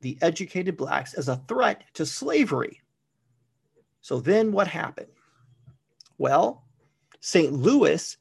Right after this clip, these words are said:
passed a law banning the education of free Blacks.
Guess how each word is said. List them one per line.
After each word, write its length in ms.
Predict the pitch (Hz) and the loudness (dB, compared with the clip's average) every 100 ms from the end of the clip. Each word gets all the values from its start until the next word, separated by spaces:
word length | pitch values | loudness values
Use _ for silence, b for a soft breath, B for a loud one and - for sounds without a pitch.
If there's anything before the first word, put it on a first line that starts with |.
| _ - | _ -4
passed 380 | 170 175 - | 0 0 0
a 140 | 143 131 | 0 0
law 580 | 117 226 208 143 165 - _ - | 4 6 6 4 2 -6 _ -14
banning 920 | 123 165 190 233 226 156 135 143 156 _ _ _ | 0 4 6 6 4 4 0 -4 -10 _ _ _
the 160 | - - | -8 0
education 920 | 151 135 - - 240 - 139 127 131 - _ _ _ _ _ _ - | 0 0 -2 2 2 2 0 -2 -6 -12 _ _ _ _ _ _ -8
of 100 | 139 | -6
free 220 | - 127 | -2 -2
Blacks. 560 | 117 - - - - | -2 -8 -12 -20 -20